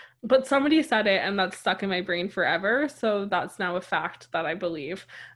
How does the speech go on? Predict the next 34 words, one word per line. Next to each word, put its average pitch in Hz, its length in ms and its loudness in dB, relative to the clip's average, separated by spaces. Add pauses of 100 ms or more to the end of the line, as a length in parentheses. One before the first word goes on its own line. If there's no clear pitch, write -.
(160)
Um, 190 460 0
'cause 226 180 -6
it, 254 220 -4
it 208 140 -12
kinda 285 220 -2
looks 196 260 -6
like 170 180 -10
it. 156 240 -8 (160)
<laughs> 605 400 2
Um, 262 400 4 (280)
'cause 269 120 -6
they're, 302 140 2
like, 311 160 4
writhing 233 880 4
in, 220 240 -2
like, 202 180 0
these 214 160 -4
sheer 208 320 -2
white 214 240 2
shirts 214 440 -2
in 220 80 -6
the 214 120 -2
rain. 208 500 -2
And 202 100 -6
it's, 208 140 -4
like, 214 320 -4
literally 277 500 4
since 233 340 0
that 220 180 4
video, 190 240 4
I 185 220 4
equate, 196 520 0
like, 190 160 2
a 190 220 2